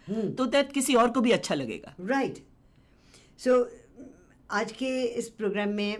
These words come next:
Speaker 1: मैं आपसे दो एक और सवाल पूछना चाहती हूँ, क्योंकि आगे चल के मैंने आपको कहा था कि कमल जी भी हमारा साथ देंगे,
Speaker 2: हम्म।
Speaker 1: शायद।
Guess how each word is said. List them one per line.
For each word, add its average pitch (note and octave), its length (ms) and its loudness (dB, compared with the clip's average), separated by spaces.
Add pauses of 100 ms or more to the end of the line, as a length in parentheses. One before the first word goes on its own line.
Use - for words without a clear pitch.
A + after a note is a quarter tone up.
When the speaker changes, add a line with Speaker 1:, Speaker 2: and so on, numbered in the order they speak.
Speaker 1:
मैं F#3 360 -2
आपसे F3+ 400 -6
दो F3 180 -4
एक F3 180 -4
और F3+ 80 -2
सवाल D#3 260 -6
पूछना D3+ 280 -10
चाहती D3+ 240 -10
हूँ, F3 80 -10
क्योंकि D#3+ 340 -12 (300)
आगे D#3 200 -4
चल E3 200 -6
के D#3+ 180 -10
मैंने D3+ 220 -6
आपको D3+ 300 -8
कहा D#3+ 380 -10
था E3+ 120 -10
कि F3+ 140 -14
कमल E3+ 260 -6
जी D#3+ 140 -8
भी E3+ 120 -4
हमारा D#3+ 260 -6
साथ D#3+ 180 -10
देंगे, D3+ 400 -6 (120)
Speaker 2:
हम्म। D3 260 -6
Speaker 1:
शायद। C3 380 -8